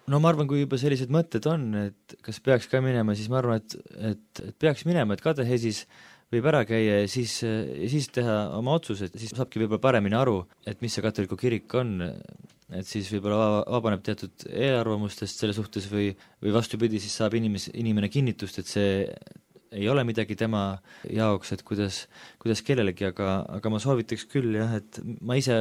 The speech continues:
võtsin veel ka mõtlemisaja päris pika pärast kateheesi lõppu, aga jah, eks igaüks peab oma südant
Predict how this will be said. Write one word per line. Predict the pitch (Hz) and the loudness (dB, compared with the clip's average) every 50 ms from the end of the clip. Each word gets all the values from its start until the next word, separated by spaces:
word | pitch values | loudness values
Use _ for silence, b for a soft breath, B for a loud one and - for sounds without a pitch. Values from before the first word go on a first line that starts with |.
| 107 87 107 | 2 2 0
võtsin | 117 117 - - 113 113 | 0 -2 -2 -2 -2 0
veel | 113 117 110 | 0 2 2
ka | 139 135 117 104 | 2 4 4 4
mõtlemisaja | 107 120 - - - 101 98 98 117 135 127 107 92 85 | 2 0 0 0 0 0 2 4 4 4 4 4 4 2
päris | 101 98 95 - - | 0 -2 -2 -2 -2
pika | 123 - - 98 92 85 - - - | -4 -2 0 0 -2 -2 -2 -6 -4
pärast | 104 98 95 - - - | -2 -2 -2 -2 -2 -4
kateheesi | 98 98 - 98 95 101 92 87 95 107 | -4 -2 -2 -2 -2 -2 -2 -2 0 0
lõppu, | 139 151 147 _ _ - 95 98 95 92 90 - - - _ _ _ _ _ - | 0 0 -2 _ _ -4 -4 -4 -4 -6 -8 -14 -20 -20 _ _ _ _ _ -8
aga | 101 95 - 107 117 123 | -6 -2 0 2 2 2
jah, | 123 113 - - - - | 0 -2 -6 -6 -6 -6
eks | - - - 135 | -4 -4 0 2
igaüks | 139 131 135 131 - | 4 4 4 4 2
peab | 123 110 110 | 0 0 2
oma | 110 113 113 110 | 2 2 2 2
südant | 135 123 120 104 90 87 - - - | 4 4 4 4 4 0 -6 -12 -16